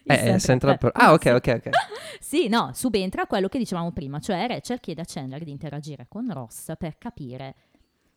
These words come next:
Speaker 2: come mai sta con Julie e se si può fare qualcosa.
Speaker 1: E la colpa, secondo Ross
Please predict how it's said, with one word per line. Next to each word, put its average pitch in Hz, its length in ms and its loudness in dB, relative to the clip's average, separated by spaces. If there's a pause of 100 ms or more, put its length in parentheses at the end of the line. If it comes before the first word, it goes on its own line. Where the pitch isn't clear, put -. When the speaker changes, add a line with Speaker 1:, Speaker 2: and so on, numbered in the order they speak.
(100)
Speaker 2:
come 208 280 0
mai 147 180 -8
sta - 200 -12
con 311 180 -8
Julie 127 580 -10
e 123 40 -14
se - 160 -12
si - 120 -12
può 143 100 -8
fare 135 220 -12
qualcosa. 175 480 -6 (600)
Speaker 1:
E 160 120 -4
la 165 100 2
colpa, 147 640 2 (1080)
secondo 120 400 2
Ross - 540 2